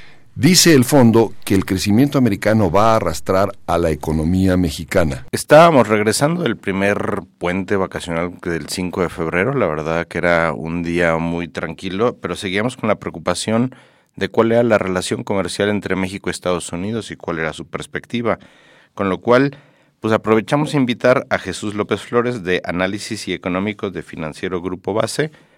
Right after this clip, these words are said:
Speaker 2: para que él nos platicara cómo está y cómo la veían ellos.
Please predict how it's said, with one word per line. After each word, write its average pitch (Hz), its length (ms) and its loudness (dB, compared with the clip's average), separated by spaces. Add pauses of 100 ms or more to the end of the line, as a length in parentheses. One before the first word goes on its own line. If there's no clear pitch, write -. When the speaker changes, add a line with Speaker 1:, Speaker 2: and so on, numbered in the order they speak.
(160)
Speaker 2:
para 104 220 0
que 131 100 0
él 147 80 0
nos 160 140 -2
platicara 110 640 0 (140)
cómo 117 220 2
está 82 460 -2
y 92 120 -8
cómo 104 220 -2
la 95 140 2
veían 78 420 -4
ellos. 69 380 -12